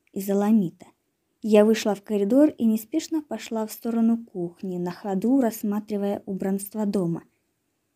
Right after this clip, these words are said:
В ярком солнечном свете он буквально сиял чистотой, поражая количеством магических заклинаний, оплетающих стены. Особое внимание привлекли яркие картины, изображающие диковинные пейзажи незнакомых мест.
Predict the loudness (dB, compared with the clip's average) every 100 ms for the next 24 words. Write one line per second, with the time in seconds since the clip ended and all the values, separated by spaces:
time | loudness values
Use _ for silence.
0 | _ 4 6 6 2 -6 -4 0 2 2
1 | 0 -4 -6 -6 -2 -2 -2 -12 -14 _
2 | 2 4 4 4 4 4 4 0 0 2
3 | 4 2 -2 -8 -12 -10 -12 -6 -4 -2
4 | -4 _ _ _ _ -4 2 2 4 2
5 | 2 0 -2 -4 -6 -2 0 0 -4 -6
6 | -10 -4 -2 -2 -2 -2 0 2 4 2
7 | 0 -8 -8 -8 -4 -2 -2 -4 -12 -12
8 | -14 -8 -6 -6 -10 _ _ _ _ _
9 | _ _ _ -6 4 6 6 6 8 8
10 | 8 4 0 -4 -2 -2 0 4 4 4
11 | -2 -4 -6 -2 -4 -4 -4 -2 -2 -2
12 | -2 -2 0 0 0 -2 -2 -2 -4 -4
13 | 2 4 4 2 -2 -2 0 -2 0 0
14 | 0 -4 -6 -10 -4 -4 -4 -8 -10 -10
15 | -16